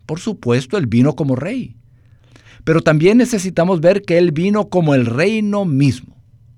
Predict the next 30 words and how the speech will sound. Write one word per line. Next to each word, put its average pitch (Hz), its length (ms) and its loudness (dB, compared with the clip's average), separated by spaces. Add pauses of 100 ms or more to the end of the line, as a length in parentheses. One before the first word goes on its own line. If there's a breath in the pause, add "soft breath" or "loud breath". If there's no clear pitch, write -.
(240)
Donde 107 600 -2
Él 277 80 2
está, 226 500 -6 (720)
allí 92 480 0
Dios 117 420 0
gobierna. 92 600 -10 (1300 soft breath)
Y 117 200 0
esto 123 260 -4
es 170 60 -2
lo 180 120 -4
que 202 100 -8
se 214 140 -6
descuida 107 500 -6
hoy 143 140 -4
en 175 120 -6
día, 220 360 -8 (840)
que 98 80 -8
el 92 60 -8
Señor 92 380 -4
Jesús 170 420 -2
en 107 120 -2
esta 143 400 -4
era 151 220 0
actual 117 520 -6
está 170 460 -6
desarrollando 131 1040 -4 (100)
el 101 240 -6
reino 180 540 -2
de 131 140 -2
Dios 151 420 -4